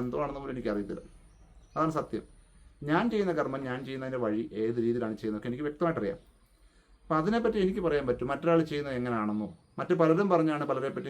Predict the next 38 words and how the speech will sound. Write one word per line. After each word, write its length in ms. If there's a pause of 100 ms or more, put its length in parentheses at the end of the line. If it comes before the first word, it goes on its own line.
ഞാൻ 180
വീഡിയോ 240
ഇടുന്നത്. 280
"അയാൾ 240
ഇങ്ങനെ 240
ചെയ്തു, 180
അയാൾ 160
ഇങ്ങനെ 140
ചെയ്തു," 120
അയാളുടെ 200
തെളിവൊക്കെ 360
കണ്ടു 160
കഴിയുമ്പോഴാണ് 320
ഞാൻ 100 (100)
വീഡിയോ 160
ഇടുന്നത്. 200 (280)
അത് 120
അവർ 100 (120)
പറഞ്ഞ 240 (120)
തെളിവ് 260
വെച്ച് 160
കേട്ട് 380 (420)
കാര്യങ്ങൾ 340
വെച്ചിട്ടാണ്, 380 (280)
ഞാൻ 100
പോയി 200
കണ്ടതല്ല. 440 (1200)
എങ്കിൽ 240
പോലും 220 (240)
ഞാൻ 280
ചെയ്യുന്നതാണ് 320
എനിക്ക് 200
വ്യക്തമായിട്ട് 400
പറയാം, 200
ഞാൻ 180
എന്താണ് 340
ചെയ്യുന്നത്, 320 (440)
എങ്ങനെയാണ് 460